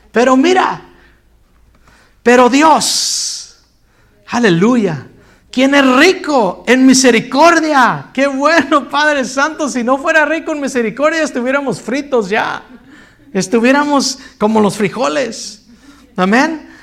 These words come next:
A causa de su gran amor con quien nos amó. Aleluya. Amén. La salvación es para la gloria de Dios. Él merece toda la gloria. Amén.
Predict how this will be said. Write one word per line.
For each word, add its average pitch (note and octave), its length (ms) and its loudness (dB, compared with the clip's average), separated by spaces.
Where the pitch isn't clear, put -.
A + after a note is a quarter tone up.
A G#3 260 -2
causa F4+ 540 6
de D4+ 120 2
su C4 160 0
gran C4 280 4
amor C#4 400 4
con G3+ 300 0
quien G3+ 260 0
nos F3 240 -4
amó. C3+ 560 -8
Aleluya. G3+ 1000 0
Amén. D#4 600 -2
La G#3+ 200 0
salvación C4 720 2
es A#3+ 240 -2
para G#3 280 0
la F#3 100 0
gloria A3+ 360 2
de G3 120 -2
Dios. D#3+ 540 -8
Él B3 180 0
merece D#4+ 400 -2
toda D#4+ 300 2
la D4 100 2
gloria. C4 600 0
Amén. D4 520 -2